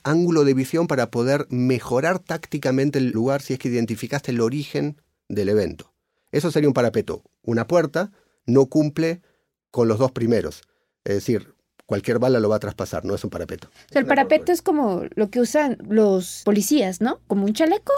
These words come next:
Speaker 1: Sí, una protección balística, como un
Speaker 2: Ujú.
Speaker 1: chaleco antibalas.
Speaker 2: Ajá.
Speaker 1: No se le denomina parapeto como
Speaker 2: Ujú.
Speaker 1: tal, pero es una protección balística. Un parapeto, por ejemplo, es una columna de cemento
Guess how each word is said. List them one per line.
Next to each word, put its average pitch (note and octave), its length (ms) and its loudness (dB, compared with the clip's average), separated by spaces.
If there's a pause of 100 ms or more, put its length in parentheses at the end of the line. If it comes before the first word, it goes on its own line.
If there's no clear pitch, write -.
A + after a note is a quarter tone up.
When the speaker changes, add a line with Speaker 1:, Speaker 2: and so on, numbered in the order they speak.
(120)
Speaker 1:
Sí, A#3+ 100 6
una A3 160 6
protección F#3 460 0
balística, F3+ 480 0
como A#2 140 6
un B2 40 10
Speaker 2:
Ujú. B2 80 6
Speaker 1:
chaleco A#2+ 240 4
antibalas. C3 680 0
Speaker 2:
Ajá. G#3 240 0
Speaker 1:
No F3+ 260 2
se A3+ 120 -4
le G#3 100 2
denomina D#3 500 2
parapeto B2+ 540 -2
como G2 200 2
Speaker 2:
Ujú. A3+ 80 6
Speaker 1:
tal, F#3+ 260 2 (160)
pero A#2+ 240 2
es D#3+ 100 0
una B2 140 4
protección A2 440 -2
balística. G2+ 420 -2
Un D#3+ 80 2
parapeto, E3+ 480 -2
por C#3+ 100 2
ejemplo, E3 320 -2
es C3+ 140 -2
una A#2 200 2
columna D3+ 600 0
de - 100 -4
cemento D3+ 720 0